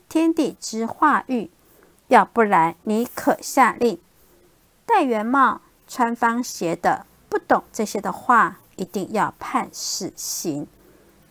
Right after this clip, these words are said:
结果国人一时通通将儒服脱光光，满街再也找不到一个穿儒服的，最后只有找到一个。鲁君就请他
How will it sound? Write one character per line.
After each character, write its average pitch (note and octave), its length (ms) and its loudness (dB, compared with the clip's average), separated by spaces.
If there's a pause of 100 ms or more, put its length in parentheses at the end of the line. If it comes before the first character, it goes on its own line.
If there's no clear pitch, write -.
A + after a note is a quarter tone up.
结 E3+ 220 -4
果 D3+ 360 -6 (1700)
国 C#4 180 6
人 A#3+ 240 2
一 F#4+ 160 2
时 A3 480 -2
通 G#4 240 -2
通 G#4 240 -4
将 F#4 220 2
儒 A3 180 -2
服 F3+ 460 -8
脱 A#3 280 0
光 A3 240 0
光， G#3+ 300 0 (560)
满 F3+ 320 4
街 G#3+ 400 -2
再 D#4+ 160 4
也 A#3+ 160 4
找 F#3+ 240 2
不 F#3+ 140 -6
到 A3 280 6
一 A3+ 120 -2
个 G3+ 240 2
穿 F#4 300 0
儒 D4 140 0
服 F3+ 280 -6
的， F#3+ 260 4 (560)
最 A#3+ 220 2
后 G#3+ 320 2 (100)
只 C4+ 220 -6
有 D#4 180 2 (140)
找 D#3 240 -4
到 F#3 180 -4
一 G3 160 -10 (120)
个。 - 200 4 (880)
鲁 A#3 160 8
君 E4+ 380 2
就 D#4+ 180 4
请 - 420 -6
他 B3+ 320 -2